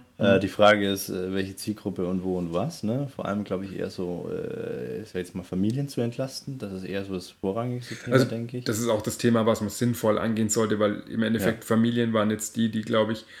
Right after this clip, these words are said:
Speaker 2: äh, mit der ganzen Schulsituation und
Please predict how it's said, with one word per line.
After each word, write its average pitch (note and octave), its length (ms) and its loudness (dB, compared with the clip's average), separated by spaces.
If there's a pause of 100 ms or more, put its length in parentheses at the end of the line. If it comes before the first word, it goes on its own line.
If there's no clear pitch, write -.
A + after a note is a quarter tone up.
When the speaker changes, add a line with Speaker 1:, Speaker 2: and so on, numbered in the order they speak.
(400)
Speaker 2:
äh, G#2 600 0
mit A2 160 -2
der G2+ 100 0
ganzen G2+ 300 -2
Schulsituation A2 840 0
und A2+ 380 -2